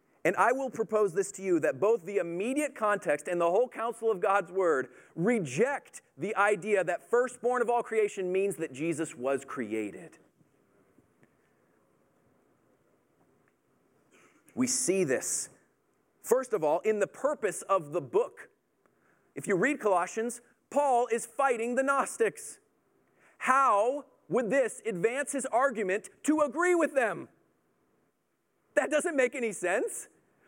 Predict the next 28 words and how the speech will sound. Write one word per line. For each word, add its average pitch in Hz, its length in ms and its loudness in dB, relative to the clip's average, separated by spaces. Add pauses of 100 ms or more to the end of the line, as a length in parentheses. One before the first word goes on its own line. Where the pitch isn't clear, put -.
(160)
"Oh, 285 140 4
yes, 311 460 -4 (180)
you 294 240 2
say 226 320 0
Jesus 208 560 -2
can't 233 320 -6
be 175 140 0
God. 220 500 2 (300)
I 294 180 4
say 233 280 -2
Jesus 240 380 -4
was 226 220 0
created." 294 640 -2 (200)
How 330 240 4
would 285 140 -6
that 240 200 0
serve 240 480 2 (300)
to 247 100 0
advance 208 340 0
the 208 140 -2
argument? 202 560 -2 (760)
So - 140 0
we 262 100 4
have 247 140 4
a 226 40 2
logical 208 520 2
argument 147 400 0
there, 143 340 2